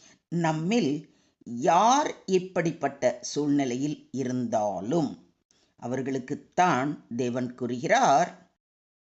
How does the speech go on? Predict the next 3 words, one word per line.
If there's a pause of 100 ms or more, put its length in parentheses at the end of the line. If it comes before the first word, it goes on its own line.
(920)
"கர்த்தருக்கு
காத்திரு, (1000)
அவர்